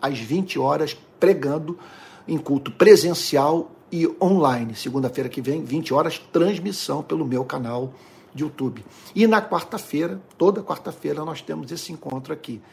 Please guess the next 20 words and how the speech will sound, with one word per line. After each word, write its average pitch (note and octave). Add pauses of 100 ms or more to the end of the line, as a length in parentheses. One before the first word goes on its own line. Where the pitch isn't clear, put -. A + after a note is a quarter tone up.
(340)
sempre - (120)
às D3+
dezenove C3+
horas. G#2+ (320)
Olha, D#3
eu C#3+
estou D#3
pensando D3+
em D3+
dar D3
uma D3
mexida D#3
na D3
minha C#3+
agenda C#3
de -
pregação. C#3 (500)
Então, -
orando D#3
ontem, C3